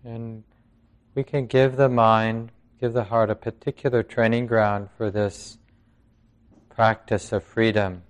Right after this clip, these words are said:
this practice of peace, being, having a peaceful relationship with what's happening. We can create a little training ground.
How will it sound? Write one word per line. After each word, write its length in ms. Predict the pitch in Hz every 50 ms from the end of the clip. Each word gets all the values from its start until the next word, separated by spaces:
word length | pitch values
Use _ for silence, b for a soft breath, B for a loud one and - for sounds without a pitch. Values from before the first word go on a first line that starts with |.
| _ _ _
this 200 | 104 95 - -
practice 720 | _ - - 104 98 95 _ _ - 107 92 - - -
of 100 | 104 92 _ _ _
peace, 480 | _ - - 123 110 98 92 90 - -
being, 680 | - - 104 104 101 104 104 104 101 101 101 101 101 101 _ b b b b b b b b b b _
having 640 | - 110 104 104 101 104 104 101 101 101 101 101
a 60 | 98 -
peaceful 920 | _ _ - 110 104 - - - - - 113 104 101 98 98 98 98 - _ _ _ _ _ _ _ _ _ _ _ _ _ _ _ _ _ _ _ _ _ _ _ _
relationship 840 | 107 101 95 101 101 98 - - 117 104 - - - 104 104 - _ _
with 100 | - 90 _ _
what's 220 | - 101 - -
happening. 560 | - - 104 104 - - 110 101 98 98 101 101
We 100 | 117 113
can 380 | _ - 123 113 110 107 104 _ b b b b b b b b _ _ _ _ _ _ _ _ _ _ _ _ _ _ _ _ _
create 180 | - 135 131 123
a 60 | 120
little 240 | 117 120 113 110 101
training 440 | - - - 120 117 117 120 120 117
ground. 360 | 113 110 104 98 92 87